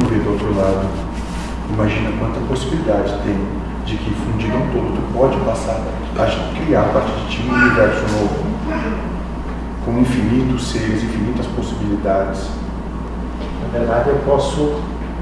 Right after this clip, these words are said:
Speaker 2: assim como Deus, me limitar em termos de consciência através da criação de outros todos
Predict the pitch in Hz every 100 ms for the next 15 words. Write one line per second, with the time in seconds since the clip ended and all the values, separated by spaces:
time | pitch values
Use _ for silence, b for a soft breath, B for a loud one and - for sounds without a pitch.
0 | - - - - 135 139 139 127 127 127
1 | 135 123 127 131 127 123 120 120 120 120
2 | - 127 123 123 123 120 120 117 120 120
3 | - - - - - 151 131 127 127 131
4 | - 117 113 127 127 131 - - - -
5 | - - - - - - - 143 139 143
6 | 160 - - - 127 120 - 139 143 -
7 | - - -